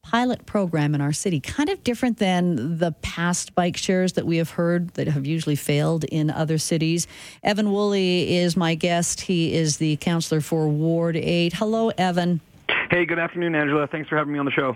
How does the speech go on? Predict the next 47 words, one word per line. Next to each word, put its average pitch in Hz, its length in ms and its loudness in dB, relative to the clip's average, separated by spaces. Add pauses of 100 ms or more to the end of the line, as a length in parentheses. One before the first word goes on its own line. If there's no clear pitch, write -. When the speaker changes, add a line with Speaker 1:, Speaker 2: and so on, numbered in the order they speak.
Speaker 1:
Okay, 262 440 2
tell 277 180 0
me 415 140 -2
about 254 220 0
this 190 280 -2
bike 139 380 0
share 135 320 0
program. 147 480 -2
And 269 100 2
it, 269 100 0
and, 226 360 2
uh, 202 320 -2
a 214 100 2
lot 233 180 2
of 247 80 0
our 214 120 0
listeners 185 360 0
say, 170 200 2
"Wait, 156 320 0
are 131 80 2
we 175 160 0
gonna 220 180 0
be 175 100 0
paying 196 300 0
a 180 60 2
lot 180 200 0
of 175 80 0
money 156 300 2
for 185 180 0
this?" 185 200 2
So, 156 320 0
uh, 160 220 0
tell 208 200 -2
me 214 100 0
what 175 120 0
you're 151 100 0
proposing. 143 600 -4 (500)
Speaker 2:
No, 104 180 2
let 113 140 4
me 127 80 2
begin 127 400 -2
by 117 180 0 (100)
saying 113 240 0
for 123 120 -2
the 113 100 0
listeners, 110 520 0 (680)
zero, 123 600 -2